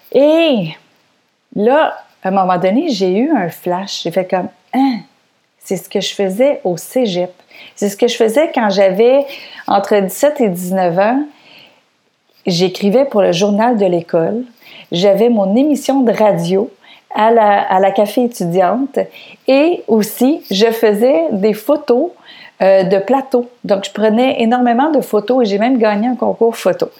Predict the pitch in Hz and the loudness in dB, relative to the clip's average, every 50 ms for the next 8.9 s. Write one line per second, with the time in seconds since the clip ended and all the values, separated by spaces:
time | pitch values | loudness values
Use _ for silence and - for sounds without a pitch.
0 | - - - - - - - - - _ - - 196 - 392 440 330 214 196 190 | -20 -20 -20 -20 -18 -18 -20 -20 -18 _ -2 -2 0 2 2 0 0 0 -2 0
1 | - 196 185 185 - - _ _ - - 247 302 339 339 320 294 254 214 - - | 0 0 -2 -2 -4 -8 _ _ -4 -2 0 0 0 0 0 0 -2 -2 -4 -4
2 | 180 175 165 170 170 170 175 190 208 262 320 392 359 240 202 - - - 220 247 | -6 -6 -4 -6 -8 -8 -8 -6 -4 -4 -4 -2 -4 -4 -4 -6 -2 0 0 2
3 | 240 214 196 196 - 214 202 196 240 311 403 415 302 190 165 - - - 226 240 | 2 2 0 0 0 -4 -2 0 0 -2 0 -2 -4 -4 -4 -4 -4 -4 -2 -2
4 | 226 208 196 180 180 233 285 320 285 233 202 202 - - 185 180 180 175 170 - | 0 -2 -2 -2 0 -2 0 0 0 0 0 0 0 0 0 0 0 0 -4 -4
5 | - 220 196 - - 208 190 202 262 302 302 - - 240 233 233 233 233 233 - | -4 -4 -4 -2 -2 -2 0 2 0 0 0 -2 -2 0 0 0 0 -2 -4 -6
6 | - - 196 196 196 190 196 202 196 180 190 220 226 247 254 220 196 185 - - | -6 -4 -2 0 0 2 2 0 0 0 0 0 0 0 0 0 -2 -4 -6 -8
7 | - - - - - - - - - - 202 208 196 214 240 226 226 - 269 240 | -18 -20 -20 -20 -20 -20 -20 -14 -2 0 0 2 2 2 0 -2 -2 -2 0 2
8 | 240 285 349 392 311 233 220 208 202 233 254 226 208 220 233 247 269 302 | 2 2 2 2 0 0 0 0 0 0 -2 -2 0 0 0 0 0 0